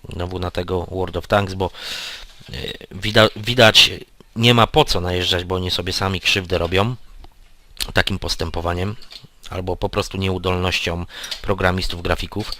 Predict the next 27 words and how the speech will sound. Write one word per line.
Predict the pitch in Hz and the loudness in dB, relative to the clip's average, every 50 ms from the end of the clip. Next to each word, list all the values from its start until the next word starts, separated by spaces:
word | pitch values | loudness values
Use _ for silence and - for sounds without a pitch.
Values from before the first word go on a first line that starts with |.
| - - - - - - - - - - - - - - - - - - | -14 -16 -14 -12 -12 -12 -12 -12 -14 -14 -16 -16 -18 -20 -20 -18 -14 -10
No | - - 67 - - 60 | -6 -2 0 2 2 2
i | - 240 226 - - - - - - - - - - - - - - - - | 2 0 0 -2 0 2 4 6 6 6 4 0 -2 -8 -12 -14 -16 -16 -6
czekamy. | - - 127 - 120 110 113 110 110 113 110 - - - - - - - - - - - - _ - - - - - _ - _ - _ - - - - - | -4 -4 0 4 4 4 4 4 2 0 0 -4 -12 -12 -12 -12 -12 -12 -14 -18 -18 -20 -20 _ -20 -20 -20 -20 -20 _ -20 _ -20 _ -20 -8 -8 -4 -4
Kto | - - 143 | 6 6 6
czeka, | 131 - 117 - 85 | 6 6 2 2 0
to | - - 90 | -6 -4 2
czeka | - - 113 - - - - | 4 4 4 2 0 -10 -6
oczywiście | - - - 90 87 - - - 92 | -4 -4 -4 0 0 0 2 2 0
do | 85 87 | -2 -6
otwartej | 82 - 87 85 - - - | -4 -2 -4 -4 -4 -6 -10
bety | 82 90 95 92 - - 82 - - - - - - - - - - - - - | -4 -2 -2 -2 0 -2 -2 -2 -6 -10 -10 -10 -10 -8 -8 -10 -10 -12 -12 -12
W | 107 95 95 | -8 -6 -6
T | 92 - 98 90 | 0 0 0 2
G | 87 95 92 92 | 2 2 4 4
F. | 113 113 - - - - - - - - - - - - - - - - - - | 2 4 4 2 0 0 -4 -6 -8 -12 -18 -20 -20 -20 -8 -8 -8 -8 -8 -6
Tak | - 87 | -6 -6
jak | 85 82 | -6 -4
mówiłem, | 85 80 85 95 90 87 | -8 -6 -4 -2 -2 -2
koniec | 85 - 98 95 92 - - | -2 -2 -2 -2 -2 -4 -2
maja, | - 90 87 82 78 | -2 -2 0 -2 -2
połowa | - - - 78 73 | -4 -6 -6 -4 -4
czerwca, | - - 95 95 - - 82 | -2 -2 -4 -4 -2 -2 -4
oby | 82 85 - | -2 -2 -4
tak | - 78 - | -4 -2 -2
się | - - | -2 -2
stało. | - - - 82 78 78 - - - - - - - - - - - - - - - - - - | -2 -4 -4 -4 -4 -6 -8 -12 -12 -10 -10 -8 -8 -8 -10 -10 -12 -12 -14 -16 -14 -12 -12 -2
Oj, | - 104 107 101 101 98 90 | 6 8 8 8 8 6 4